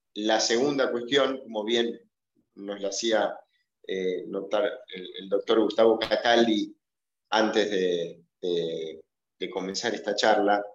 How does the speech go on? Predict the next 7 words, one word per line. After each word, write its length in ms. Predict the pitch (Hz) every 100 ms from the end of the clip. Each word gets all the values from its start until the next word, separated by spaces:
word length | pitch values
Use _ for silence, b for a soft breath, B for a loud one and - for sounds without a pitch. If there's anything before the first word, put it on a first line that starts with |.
| -
es, 440 | 101 101 101 - _ _ _ _ _ _ _ _ _ _
¿y 220 | 123 117
cómo, 640 | - 185 180 180 170 - -
en 200 | 110 107
todo 280 | 139 127
caso, 440 | 117 98 - 95 - - _ _
si 520 | - - 107 107 -